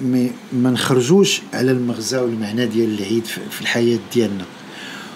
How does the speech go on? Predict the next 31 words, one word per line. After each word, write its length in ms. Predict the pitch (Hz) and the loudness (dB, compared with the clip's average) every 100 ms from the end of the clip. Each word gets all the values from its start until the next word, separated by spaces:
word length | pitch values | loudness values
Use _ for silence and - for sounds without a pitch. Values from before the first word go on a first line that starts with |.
| - - | -16 -12
واننا 500 | - - 127 143 147 | -10 -4 0 2 4
نعتبروه 720 | 147 113 - 127 123 156 185 107 - - - - - 120 | 2 0 0 0 4 4 4 0 -10 -20 -20 -20 -6 2
هو 300 | 123 143 147 - - | 4 4 2 -6 -2
قربان 420 | 139 131 139 143 | 2 4 4 4
الله، 440 | 156 147 151 160 131 | 4 4 4 2 2
لاننا 440 | 135 127 135 131 | 0 2 0 0
غنشكروه 600 | 131 123 - - 147 107 - | -2 -2 -2 0 0 0 -4
على 280 | - 131 139 - - - - - - | -2 2 2 -2 -18 -20 -20 -18 4
كل 200 | 302 220 | 6 6
حاجه 340 | - 165 147 - | 6 2 0 -4
طرات 180 | 120 117 | -4 -4
في، 160 | - - - - | -8 -12 -12 -2
في 60 | |
حياتنا. 460 | - 131 117 113 90 - - - - - - - - - - - | 4 4 4 -2 -8 -10 -18 -18 -18 -18 -20 -20 -20 -20 -8 2
و-، 360 | 135 135 143 | 4 4 4
والرضا 680 | 135 135 135 180 202 208 226 - - - - - | 2 2 0 0 2 2 0 -4 -16 -20 -20 -8
كيخلي 320 | - 139 143 147 | -2 2 2 2
الانسان 420 | 143 147 - 139 | 4 2 4 4
يعيش 280 | 135 131 143 | 4 4 2
مزيان 600 | 123 160 185 180 170 151 | 4 4 4 4 2 2
ويعيش 300 | 135 139 - | 0 0 -2
في، 340 | - 147 135 | -4 -4 -4
في 240 | - - | -4 -2
ستر 300 | 131 - 127 | 0 0 -2
الله، 280 | 113 110 104 | -2 -2 -2
لانه 380 | 113 127 156 165 | -4 0 2 4
الا 100 | 170 | 2
كان 180 | 175 160 | 0 -4
عندك 300 | 165 165 160 | -2 -4 0
غير 100 | 190 | 0
الستر، 540 | - - 185 - 151 | 2 2 2 0 -6